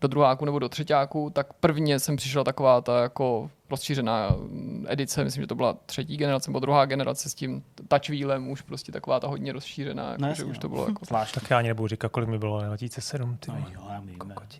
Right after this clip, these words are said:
Speaker 2: třináct čtyřicet.
Speaker 1: Tak dobré, tak teď něco na odlehčenou prostě. <clears throat> Tak.
Speaker 3: Co na odlehčenou?
Speaker 1: Eh,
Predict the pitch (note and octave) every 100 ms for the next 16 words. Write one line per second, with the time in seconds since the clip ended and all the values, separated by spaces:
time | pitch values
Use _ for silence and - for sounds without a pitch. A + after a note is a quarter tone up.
0 | - - G#2+ - G#2+ A2 - - - -
1 | - - - - D3+ E3+ E3 - - D3
2 | - F#3 G3+ G3 G3+ D3+ D3+ D#3 - E3
3 | D3+ C#3+ D3+ D3+ - D#3 D3 - - -
4 | A#3 - F#3 F#3 C#3+ - - - - -
5 | - - F#3 C#3+ - - - - - -
6 | - - - - - - - - - -
7 | - _ - D3 C#3+ C3+ B2+ B2 A2+ -
8 | C3+